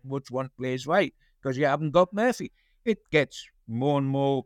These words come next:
complicated or uncomplicated 'cause you haven't got any, any alternatives as, as we talk. So, I, you know, do, do you go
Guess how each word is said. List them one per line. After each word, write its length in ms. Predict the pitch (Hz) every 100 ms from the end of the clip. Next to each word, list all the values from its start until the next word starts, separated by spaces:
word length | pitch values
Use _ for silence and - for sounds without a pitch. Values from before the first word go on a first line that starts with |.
| _ _
complicated 800 | - 170 170 131 107 123 117 139
or 280 | 113 104 160
uncomplicated 920 | 214 - 123 110 123 101 107 120 156 -
'cause 140 | 127
you 100 | 120
haven't 320 | 117 131 135
got 200 | 117 151 -
any, 340 | 143 123 110 - _ _ _ -
any 240 | 127 117
alternatives 840 | 113 117 - 98 101 113 151 - _ _ _ _ -
as, 180 | 143 131
as 280 | - 160 123
we 160 | 151 147
talk. 380 | 180 226 - _ _ _
So, 440 | - 170 170 165 - -
I, 200 | 180 180 - -
you 160 | 185 180
know, 160 | 147
do, 340 | 135 151 165 147
do 200 | 123 165
you 180 | 165 156
go 680 | 143 185 170 151 165 160